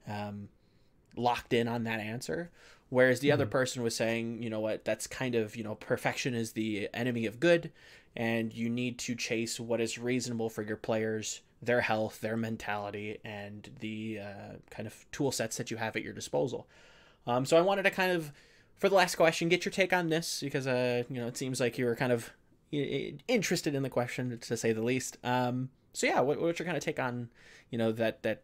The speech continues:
Speaker 1: uh, that argument, that perennial argument?
Speaker 2: Hmm. So the short answer is a mix of both,
Speaker 1: Mm,
Speaker 2: but the
Speaker 1: okay.
Speaker 2: long answer is basically you will never reach perfection, so
Speaker 1: Mm.
Speaker 2: it's a never-ending chase.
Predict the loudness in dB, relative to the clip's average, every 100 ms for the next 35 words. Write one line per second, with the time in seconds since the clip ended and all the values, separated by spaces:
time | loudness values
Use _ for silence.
0 | _ -4 -2 -2 0 2 2 0 -6 -10
1 | -14 -10 -8 -4 -2 -2 -6 -10 -12 -16
2 | -18 -20 _ _ _ _ _ 0 0 0
3 | -8 _ 4 6 6 4 4 6 6 4
4 | 4 4 4 4 2 -4 _ _ _ _
5 | _ _ _ 6 8 8 4 2 4 4
6 | 2 -14 _ -4 0 2 4 4 4 4
7 | 0 0 0 0 -2 0 0 -2 -2 -2
8 | -4 -10 _ _ -20 -20 -20 _ _ _
9 | _ _ -4 2 8 8 8 6 6 6
10 | 2 -2 -8 -6 -6 -6 -2 -2 -2 -8
11 | _ -6 -2 0 2 4 4 2 0 0
12 | -2 -4 -2 -2 -2 -4